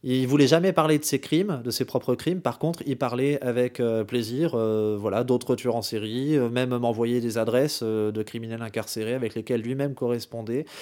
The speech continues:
Euh, voilà, il s'intéressait aux affaires des autres, euh, voilà. Et du coup, il me parlait des affaires des autres, des crimes des autres,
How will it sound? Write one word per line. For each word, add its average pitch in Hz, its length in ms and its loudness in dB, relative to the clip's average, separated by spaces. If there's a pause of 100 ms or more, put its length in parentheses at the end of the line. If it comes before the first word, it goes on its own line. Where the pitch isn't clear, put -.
(340)
Euh, 113 140 0
voilà, 113 180 2
il 110 80 -2
s'intéressait 143 540 6
aux 139 160 8
affaires 143 240 4
des 131 160 4
autres, 160 280 2
euh, 117 460 6
voilà. 110 360 0 (160)
Et 123 300 4
du 120 100 -2
coup, 185 240 2
il 147 100 0
me 117 60 -6
parlait 120 300 2
des 127 160 2
affaires 117 260 0
des 110 180 -2
autres, 190 240 -2
des 117 100 -2
crimes 135 280 -2
des 117 180 0
autres, 175 320 0